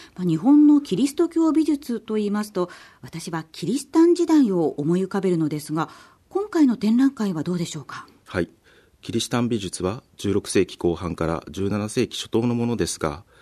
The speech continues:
Speaker 2: 本展では前段階として扱い、明治以降の近現代に重点を置いています。
Speaker 1: はい。
Speaker 2: 聖書の物語を描いた作品や、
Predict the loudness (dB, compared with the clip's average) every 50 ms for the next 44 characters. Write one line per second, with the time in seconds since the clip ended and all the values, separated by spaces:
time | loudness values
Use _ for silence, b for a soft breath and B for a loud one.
0 | b b b b -6 -6 -6 -4 -2 -2 -2 0 0 0 0 -2 -4 -6 -10 -14
1 | -12 -6 -4 -2 -2 -2 -2 -4 -4 -6 -6 -4 -4 -4 -4 -6 -8 -8 -6 -6
2 | -6 -6 -4 -4 -2 -2 -2 -4 b b b b b b b b -6 -2 -2 -2
3 | -2 -2 -4 -8 -6 -2 -2 0 0 0 -2 -4 -6 -4 -2 0 0 0 0 -2
4 | 0 0 0 0 0 0 -2 -2 -2 -2 -2 -2 0 0 0 -2 -2 -2 -4 -4
5 | -4 -4 -6 -8 -8 -10 -10 -10 -10 -10 -10 -10 -12 b b b b b b b
6 | _ -16 -8 -2 0 0 0 0 -2 -6 -6 -6 -6 -6 -4 -4 -4 -4 -2 0
7 | 0 0 0 0 0 0 -2 -4 -4 -6 -10 -12 -12 -12 -8 -6 -4 -4 -2 -4
8 | -6 -8 -10